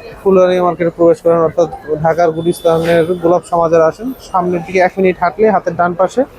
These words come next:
যে মার্কেটটা, ওটাই ফুলবাড়িয়া সিটি সুপার মার্কেট। এটার উপরে জুতা এবং নিচে কাপড়। আপনি এই মার্কেটে নিচে ঢুকলে প্রথম দোকানটাই আমাদের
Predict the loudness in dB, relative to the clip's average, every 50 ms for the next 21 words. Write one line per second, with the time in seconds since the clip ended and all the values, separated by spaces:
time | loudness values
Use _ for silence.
0 | -20 -20 -14 -10 -8 -8 -8 -8 -12 -10 -4 -2 0 2 2 0 0 -2 -2 0
1 | 0 2 2 0 0 0 0 2 2 4 4 2 0 -2 -6 -6 -6 -4 -2 0
2 | 0 2 0 0 0 0 -2 0 0 0 0 2 2 2 2 2 2 0 0 -2
3 | -4 -2 2 2 2 2 2 0 2 2 0 0 0 -2 -2 -2 -2 -2 -2 -4
4 | -4 -6 -12 -20 -20 -20 -20 -20 -18 -14 -14 -14 -14 -16 -20 -20 -20 -20 -8 -6
5 | -4 -2 0 2 2 2 2 0 -2 0 0 2 2 0 0 -6 -14 -12 -10 -10
6 | -6 -2 -2 -2 0 0 0 0 2 2 0 0 0 0 0 0 2 2 2 2
7 | 0 0 0 0 2 2 2 2 2 2 2 0